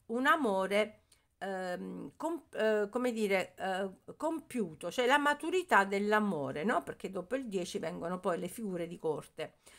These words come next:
quindi è come un percorso, l'asso, il due, il tre, il quattro e il cinque, fino ad arrivare al dieci, e il dieci è proprio il riconoscimento di quest'amore. Quindi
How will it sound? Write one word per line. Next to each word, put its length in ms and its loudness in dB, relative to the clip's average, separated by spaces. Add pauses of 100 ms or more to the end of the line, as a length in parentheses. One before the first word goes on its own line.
(320)
quindi 600 -2
è 200 -4
come 240 -4
un 100 -4
percorso, 720 -2
l'asso, 500 2
il 120 2
due, 320 2
il 80 -4
tre, 200 -2
il 140 -4
quattro 300 -4
e 20 -6
il 60 -10
cinque, 240 -2
fino 180 0
ad 60 6
arrivare 280 4
al 140 2
dieci, 320 -2
e 60 -2
il 80 -4
dieci 480 -6
è 160 0
proprio 340 -4
il 60 -6
riconoscimento 920 -2
di 140 -6
quest'amore. 500 -8
Quindi 240 -2